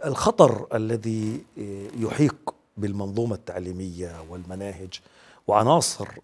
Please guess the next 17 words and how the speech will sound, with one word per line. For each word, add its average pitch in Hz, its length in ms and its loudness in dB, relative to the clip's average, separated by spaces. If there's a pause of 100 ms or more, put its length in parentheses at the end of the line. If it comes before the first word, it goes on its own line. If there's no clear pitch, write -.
آه، 104 300 -6
آه، 98 420 -12
التعليم، 98 640 -2 (1600)
آه، 104 240 -16
كيف 196 240 2
يمكن 156 360 -2
لنا 127 260 -4
أن 101 60 -6
ننظر 107 380 -2
له 92 420 -10
من 123 140 -6
خلال 131 400 -2
أهمية 117 580 -2 (400)
هذه 113 320 -2
العناصر 101 380 -6
في 92 140 -16
صناعة 95 320 -10